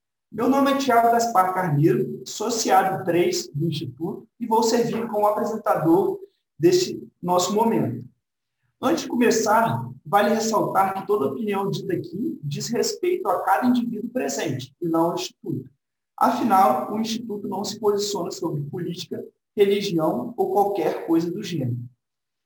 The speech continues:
O livro que escolhemos para trazer algumas ideias e debater, debatermos hoje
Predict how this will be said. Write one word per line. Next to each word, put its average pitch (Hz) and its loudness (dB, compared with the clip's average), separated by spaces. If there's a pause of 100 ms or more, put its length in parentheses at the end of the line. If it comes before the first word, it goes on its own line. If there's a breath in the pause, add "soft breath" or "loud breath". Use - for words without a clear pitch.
(280)
O 226 0
livro 302 6
que - -6
escolhemos 196 0 (140)
para 180 4
trazer 175 2
algumas 170 0
ideias 151 -4
e - -8
debater, 147 -2 (120)
debatermos 143 -2
hoje 139 2